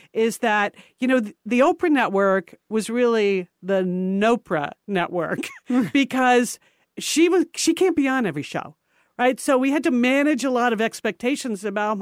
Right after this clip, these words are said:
how much Oprah you were gonna get on the network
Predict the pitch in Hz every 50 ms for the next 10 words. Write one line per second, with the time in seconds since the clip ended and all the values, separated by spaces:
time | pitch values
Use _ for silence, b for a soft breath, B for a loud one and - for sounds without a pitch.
0 | 190 - - 254 254 247 226 - - - - 254 285 - - 165 147 135 - 160
1 | _ b b b b b b b b 208 214 233 220 240 220 190 247 247 240 214
2 | 185 254 277 294 247 180 180 - _ - 196 208 214 208 214 233 269 - 170 202
3 | 190 185 175